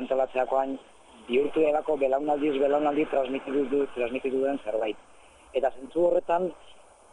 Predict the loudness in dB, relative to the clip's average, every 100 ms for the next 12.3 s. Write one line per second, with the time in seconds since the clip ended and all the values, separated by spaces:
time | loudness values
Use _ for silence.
0 | -8 -2 0 0 0 0 -2 0 0 0
1 | 2 2 2 2 0 -4 -6 -4 -2 0
2 | 0 -4 -4 -4 -2 -2 -4 -10 -6 -2
3 | 0 2 0 0 0 0 0 0 0 -2
4 | -4 -2 2 2 0 -6 -2 -2 0 0
5 | 0 -2 -4 2 2 0 -4 -2 0 2
6 | 2 2 0 2 0 0 -4 -12 -20 -20
7 | -20 -18 -6 -4 0 0 2 -2 -4 -8
8 | -6 -4 0 2 0 -2 -4 0 2 2
9 | 2 2 2 2 2 2 2 2 0 -10
10 | -20 -10 -8 -2 -2 0 0 0 2 2
11 | 0 -2 0 0 0 0 2 2 0 0
12 | -2 -4 -4